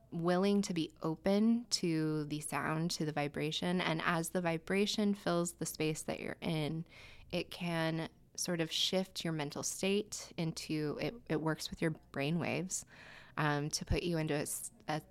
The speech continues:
calmer state, um, a more relaxed state. It helps with sleep.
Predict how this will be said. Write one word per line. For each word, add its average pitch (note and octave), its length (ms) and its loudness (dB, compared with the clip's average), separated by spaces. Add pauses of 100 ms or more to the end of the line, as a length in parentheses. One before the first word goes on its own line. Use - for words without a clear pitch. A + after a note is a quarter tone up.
(460)
calmer F3 460 2
state, - 760 -4 (220)
um, D3 440 -2
a D#3+ 60 -4
more D#3 240 -2
relaxed D3 540 -4
state. G#3 400 0
It - 120 -6
helps - 360 -6
with - 120 -14
sleep. G3 460 -2